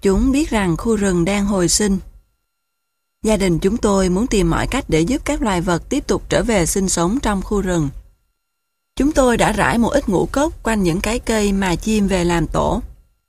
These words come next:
Tiếp tục, từng bậc phụ huynh nối nhau cất lên tiếng nói muốn giúp những đứa trẻ thực hiện dự án này. Cuối cùng, một ông cụ đứng lên và nói với sự khích lệ,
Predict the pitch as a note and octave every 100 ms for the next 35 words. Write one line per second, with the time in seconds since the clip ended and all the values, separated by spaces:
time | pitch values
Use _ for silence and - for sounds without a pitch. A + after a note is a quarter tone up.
0 | _ _ _ _ _ _ _ _ B3+ -
1 | A3+ E3 - - _ G#3+ F#3 F3+ - C#3+
2 | F3+ A3 G#3 G3 F#3+ B3+ C4 A3 G3 F3+
3 | B3 C#4 G#3+ F#3 F3 G3 A3+ F3 F#3+ C#4
4 | - F#3 G#3+ A#3+ D4+ F3 D#3 G3 B3+ E3
5 | - G3 G#3+ F3 F3 C#3 D3+ C3+ E3 E3+
6 | C4 A#3+ E3 C3 - - _ _ _ _
7 | _ _ _ _ _ _ _ _ _ _
8 | _ _ _ _ _ _ _ _ _ _
9 | _ _ _ _ - B3+ - A#3 F#3 E3
10 | - _ G3 G#3+ A3+ - C#3+ E3 G#3+ C4
11 | A3 G3+ G3 F3+ D#3 D#3 E3+ A#3+ G3+ F#3
12 | C4 E3 B2 - C4+ F3 C#3 C#3+